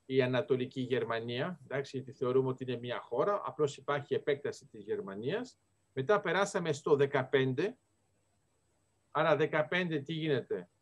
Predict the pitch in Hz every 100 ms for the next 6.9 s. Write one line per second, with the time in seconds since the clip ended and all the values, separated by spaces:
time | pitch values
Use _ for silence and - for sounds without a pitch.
0 | _ - 131 170 147 170 170 151 143 123
1 | 107 123 185 196 180 135 - 151 139 135
2 | 170 147 - 143 127 131 151 143 120 -
3 | _ _ _ _ _ 127 139 - 120 -
4 | _ _ _ _ _ 147 139 127 151 147
5 | 139 131 - 110 - 151 196 233 - 143
6 | 170 208 180 - 190 175 135 98